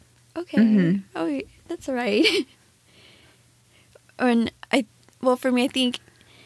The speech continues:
Speaker 1: it has to be like this, like, one-on-one with somebody.
Speaker 2: Yeah.
Speaker 1: I think once you introduce a third person, I hardly talk.
Speaker 2: Oh my
Speaker 1: But,
Speaker 2: God.
Speaker 1: but not, not in a, not that I feel like I'm being sh-, sh-,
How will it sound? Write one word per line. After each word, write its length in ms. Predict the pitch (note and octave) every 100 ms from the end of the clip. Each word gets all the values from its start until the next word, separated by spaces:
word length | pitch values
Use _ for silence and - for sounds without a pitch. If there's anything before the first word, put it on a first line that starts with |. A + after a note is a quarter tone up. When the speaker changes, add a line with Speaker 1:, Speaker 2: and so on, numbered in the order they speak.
| _ _ _ _ _ B3+
Speaker 1:
it 60 |
has 220 | C4+ A#3+
to 80 | -
be 120 | A#3
like 240 | A3 G#3+ A3+
this, 240 | F#3+ C4
like, 160 | B3+ A3+
one-on-one 640 | A3 A3 A3 A3 G#3+ G3+
with 160 | A3+ -
somebody. 440 | D4+ D#4 D#4+ F4 - _ - -
Speaker 2:
Yeah. 280 | B3 G3 F3
Speaker 1:
I 60 |
think 260 | C4 A#3+ A#3
once 220 | A#3 B3
you 60 | A#3+
introduce 440 | A#3 A3+ G#3+ A3
a 80 | A3
third 300 | - G3 G#3
person, 640 | A3 G#3 - G#3 G#3 G#3+ - - - _ -
I 60 | A3
hardly 440 | A3 A3+ G3+ F#3+
talk. 460 | - - - A3+ - - - _ _ _ -
Speaker 2:
Oh 60 |
my 140 | F#3 C3+
Speaker 1:
But, 180 | D4
Speaker 2:
God. 140 | - - - - -
Speaker 1:
but 120 | D4+ D4+
not, 220 | D#4+ -
not 220 | D#4 E4
in 160 | F4 E4
a, 100 | A#3+ - -
not 260 | C#4 C#4
that 180 | C#4+ C4+
I 200 | B3 A#3+
feel 800 | A3 - - A3 A3 G#3+ G#3+ G#3+ - - - - -
like 560 | A#3 G3 F3+ - - - -
I'm 180 | G#3+ G3+
being 280 | G3+ G3+ G3+
sh-, 260 | - - -
sh-, 280 | - -